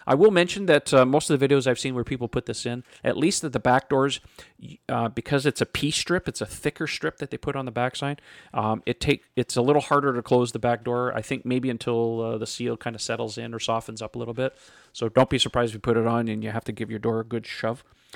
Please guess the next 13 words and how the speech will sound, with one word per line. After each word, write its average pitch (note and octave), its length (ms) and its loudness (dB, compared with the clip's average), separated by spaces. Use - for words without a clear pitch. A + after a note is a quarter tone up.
It - 100 -4
does - 220 0
make E3 140 -2
the E3 60 2
doors F3+ 280 4
sound C3+ 200 0
better, A2 240 0
though, A2+ 200 -4
when A2+ 120 -10
you A2+ 60 -10
go A2+ 160 -2
clunk - 300 -4
'em. G#2+ 100 -16